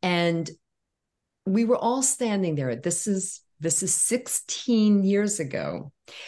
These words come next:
We were all standing there on the corner the day of the New York City Marathon.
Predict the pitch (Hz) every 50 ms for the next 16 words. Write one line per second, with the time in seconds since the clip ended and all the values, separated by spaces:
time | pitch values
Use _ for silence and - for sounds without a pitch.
0 | - - - 175 170 180 - - 165 196 226 262 269 262 - - 247 208 202 190
1 | 190 190 180 170 170 165 160 165 175 170 - - - 165 151 151 147 147 147 147
2 | 143 160 147 135 - 156 151 151 165 180 170 175 185 170 160 165 165 165 - -
3 | 180 160 165 165 160 160 160 - 165 160 - - 62 64 57 50 -